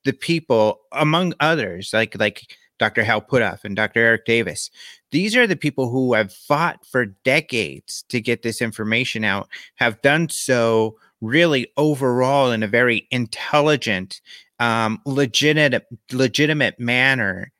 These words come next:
in which, you know, they've got government experience or government insiders to get this information out. That's, thank God they didn't feel like they weren't empowered to do this. And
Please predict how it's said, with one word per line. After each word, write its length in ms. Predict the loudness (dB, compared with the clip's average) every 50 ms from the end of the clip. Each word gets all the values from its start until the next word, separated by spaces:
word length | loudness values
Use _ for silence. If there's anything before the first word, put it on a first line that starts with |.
| _ _ _
in 240 | -2 0 0 0 0
which, 320 | 0 -2 -2 -2 -2 -4
you 60 | -2 -2
know, 140 | -2 -2
they've 220 | -2 -4 -4 -4 0
got 300 | 0 0 2 0 0 0
government 360 | 0 0 0 -2 -2 -2 -4
experience 520 | -4 -6 -8 -10 -8 -8 -8 -8 -6 -6
or 60 | -6 -2
government 440 | -2 -2 -2 -2 -2 -4 -4 -4 -4
insiders 680 | -6 -6 -6 -4 -2 -2 -2 0 -2 -4 -4 -6 -12 -18 -20 -20 -20 -20 _ _
to 100 | -4 -4
get 300 | -4 0 0 0 0 0
this 200 | -2 -4 -4 -2
information 600 | -4 -6 -4 -6 -4 -2 -2 -2 -2 -4 -4 -2
out. 300 | 0 0 0 0 -2 -4 -10 -18 -20 -20 _ _ _
That's, 640 | -14 -4 0 2 4 4 4 2 2 0 -4 -6 -6 -10 _ _ _ _ _ _ -2
thank 220 | 0 0 0 2 2
God 220 | 2 2 4 2
they 180 | 2 2 4 4
didn't 320 | 2 0 0 -4 -8 -14
feel 380 | -8 -4 -2 0 0 -2 -2 -2
like 180 | -2 -2 -2 -2
they 120 | -2 -2
weren't 300 | -2 0 -2 -2 -2 -4
empowered 560 | -6 -8 -8 -4 -2 -2 -2 0 -2 -4 -6 -8
to 80 | -12
do 200 | -10 -8 -6 -4
this. 300 | -2 -2 -2 -2 -4 -6 -4
And 300 | -2 -2 -2 -2 -6 -10